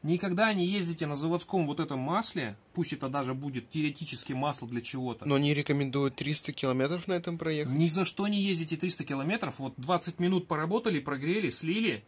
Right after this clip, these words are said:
Speaker 1: и залили другое что-нибудь.
Speaker 2: Как,
Speaker 1: Что-нибудь другое.
Speaker 2: как будто вода мутная в
Speaker 1: Да,
Speaker 2: таре.
Speaker 1: вон прямо огромные ошмётки вон ползут. Огромные ошмётки ползут вон.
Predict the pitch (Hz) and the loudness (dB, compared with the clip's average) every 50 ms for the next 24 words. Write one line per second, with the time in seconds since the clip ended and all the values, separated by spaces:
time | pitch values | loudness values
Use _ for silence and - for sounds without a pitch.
0 | - _ _ - - 131 127 139 160 156 160 175 208 220 208 151 127 131 151 160 | -18 _ _ -8 -6 -4 -2 0 0 2 2 2 2 2 2 2 2 2 0 2
1 | 143 135 147 185 185 165 - - 151 139 135 120 107 98 95 - - - - 135 | 2 2 2 2 0 0 -2 -2 -4 -4 -4 -6 -8 -8 -10 -12 -12 -8 -6 -4
2 | 135 165 185 185 139 123 113 120 123 139 127 117 117 110 104 101 151 147 156 160 | -2 -2 -2 -4 -4 -6 -8 -6 -6 -6 -4 -2 -2 -2 2 2 2 2 4 4
3 | - 165 139 151 151 143 156 156 156 151 147 139 - - 139 135 - 147 - - | 4 6 6 6 8 8 8 8 8 6 4 0 0 0 -2 0 2 4 6 6
4 | 127 143 185 208 202 170 - 190 202 202 196 190 180 - - 170 165 165 175 196 | 8 8 6 4 4 2 2 2 4 4 4 2 0 0 -2 0 2 4 4 4
5 | 208 202 196 190 180 175 160 143 - - 180 190 196 190 - - 156 147 156 151 | 4 4 2 2 0 0 0 -2 0 0 2 2 2 0 0 0 0 2 2 0
6 | 139 - - 156 147 147 160 156 143 - - - - - - _ _ _ _ _ | 0 0 0 0 2 4 4 4 4 2 0 -6 -20 -20 -20 _ _ _ _ _
7 | _ _ _ _ _ _ - - 123 131 151 170 185 180 175 170 156 147 135 - | _ _ _ _ _ _ -10 -6 -2 2 4 4 6 6 6 4 4 2 2 2
8 | - 170 170 170 - - 156 - 151 143 135 127 127 123 131 131 123 120 | 2 2 2 2 0 -4 -4 -2 -2 -2 0 -2 -4 -4 -4 -4 -4 -4